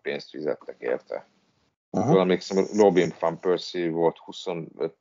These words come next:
Speaker 1: millió font, talán amikor a United leigazolta, és az ott, úristen, huszonöt millió font. Most meg már néha az az érzésem, hogy az igazából nem is viszi le a, a, az árat, hogy egy é-, hogy csak egy év van valakinek a szerződéséből,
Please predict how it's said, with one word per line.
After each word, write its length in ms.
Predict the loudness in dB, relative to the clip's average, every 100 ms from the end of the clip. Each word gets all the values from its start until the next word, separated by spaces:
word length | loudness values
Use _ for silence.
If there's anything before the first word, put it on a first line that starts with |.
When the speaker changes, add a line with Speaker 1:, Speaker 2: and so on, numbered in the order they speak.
| _ _ _
Speaker 1:
millió 640 | -12 -6 -2 0 0 -4 _ _ _
font, 400 | -6 -4 -6 -12 _
talán 480 | -4 -2 -2 -6 -12 _
amikor 460 | -8 -8 -8 -4
a 180 | -2 -2 -6
United 560 | -6 -2 -2 -2 -4 0
leigazolta, 800 | 2 4 2 2 2 2 4 2 0 -6 -14 -16 -16 -12
és 240 | -10 -4
az 200 | -2 -2
ott, 240 | -4 -14 -10
úristen, 640 | -4 -2 -2 -6 -6 -6
huszonöt 480 | -6 -6 -6 -8 -8
millió 460 | -4 0 2 2 0
font. 400 | -4 2 2 0 _ _ _ _
Most 180 | -8
meg 80 | 0
már 120 | 4
néha 240 | 6 8 8
az 100 | 6
az 140 | 4
érzésem, 500 | 4 4 2 0 -4
hogy 180 | -2 0
az 120 | 0
igazából 520 | 2 2 4 4 4
nem 140 | 4 2
is 160 | 0
viszi 280 | -6 -10 -4
le 120 | 2
a, 120 | 4 2
a, 380 | 0 -12 -14 -14 -20 -20 _ _ _
az 180 | -8 -2
árat, 480 | 2 2 2 0 -4
hogy 220 | -12 -6
egy 240 | -4 -2
é-, 160 | -2 -2
hogy 180 | -4 -14
csak 200 | -12 -8
egy 160 | -6 -2
év 80 |
van 160 | 0 2
valakinek 460 | 2 2 0 -14 -14
a 40 |
szerződéséből, 960 | -10 -6 -4 0 0 0 -2 4 4